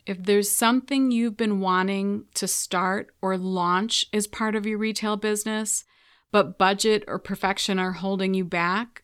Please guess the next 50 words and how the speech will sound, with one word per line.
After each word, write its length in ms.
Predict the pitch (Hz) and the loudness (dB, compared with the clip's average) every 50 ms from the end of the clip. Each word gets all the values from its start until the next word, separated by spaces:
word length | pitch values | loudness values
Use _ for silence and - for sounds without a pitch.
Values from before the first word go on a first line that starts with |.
| _ _ _ | _ _ _
I 220 | - 196 220 247 254 | 0 2 2 2 2
just 240 | 277 294 277 - | 0 0 0 0
want 200 | 233 214 208 151 | 0 0 0 0
you 100 | 196 202 | 0 0
to 60 | 190 190 | 0 0
move 360 | 185 185 185 190 202 180 175 | 2 2 2 2 2 2 0
on 180 | 151 139 156 | -2 -2 -4
it. 260 | 170 - - - - _ _ _ _ _ _ _ | -6 -8 -10 -10 -14 _ _ _ _ _ _ _
The 80 | - 220 | 2 2
D 240 | 185 214 226 226 240 | 4 4 4 6 6
I 100 | 247 254 | 6 4
Y 220 | 240 254 247 247 | 4 4 4 4
loyalty 560 | 240 220 208 202 208 208 220 233 - - 214 | 4 2 2 2 2 2 2 0 -2 -4 -4
card 420 | 202 - - 196 185 185 190 190 - | -6 -2 0 2 2 2 2 -2 -6
is 140 | - 190 175 | -6 -4 -4
a 60 | 190 | -4
great 340 | 180 165 190 190 190 202 214 | -4 -2 0 2 4 4 4
example 500 | 226 196 180 185 180 175 175 175 - 170 | 2 2 0 -2 -2 -2 -4 -4 -6 -6
of 140 | 165 170 165 | -6 -6 -6
this. 460 | 156 156 - - 175 - - - - - - | -6 -8 -6 -6 -2 -2 -2 -2 -2 -4 -6
If 160 | 202 - 226 | -4 -2 -2
you 80 | 226 | -4
can't 280 | - - - 262 269 277 | -2 -2 2 2 4 4
afford 300 | 269 - - 247 247 240 | 2 2 0 0 0 0
to 60 | 233 | 0
pay 320 | 233 - - 214 208 214 214 | -4 -2 0 2 2 2 2
for 160 | - - 220 | 0 -2 0
the 160 | 214 220 214 | 2 2 2
additional 500 | 202 208 214 208 202 - - 208 208 208 | 2 2 0 0 0 0 0 0 0 0
service 560 | 202 - - 220 214 208 202 214 208 196 - | 0 0 0 0 0 0 0 0 0 2 2
in 100 | 214 214 | 2 2
your 120 | 208 202 196 | 0 0 -2
point 240 | - - 208 202 | -2 0 0 0
of 100 | 202 196 | 0 0
sale 240 | - - 202 196 190 | 0 0 0 0 0
system, 640 | 190 - - 202 196 - - 208 190 190 190 190 185 - _ _ _ _ _ _ _ - | 0 -2 -2 -2 -2 -2 -2 -2 -2 -2 -2 -2 -4 -8 _ _ _ _ _ _ _ 0
or 40 | 196 | 2
you 140 | 202 196 - | 2 2 2
can't 400 | - - - - 254 247 247 247 | -2 -6 -4 0 0 2 2 2
afford 320 | 247 240 - 233 226 220 | 0 0 0 0 2 2
to 80 | 208 202 | 0 -2
hire 460 | - - 202 202 202 202 202 202 202 | -2 -2 0 0 2 2 2 2 2
a 40 | 196 | 2
marketing 520 | 196 196 190 196 196 - 214 208 208 202 | 2 2 2 0 0 -2 0 0 0 0
company 480 | 202 - 208 196 190 - 196 196 190 185 | 0 0 0 0 0 0 0 0 0 0
to 100 | 196 190 | -2 -2
do 300 | 170 165 190 185 190 190 | -2 0 2 2 2 0
it 100 | - - | -2 -6
for 240 | - 190 180 180 185 | -6 -4 -2 0 0
you, 360 | 185 185 185 185 185 196 | 0 0 0 0 0 -2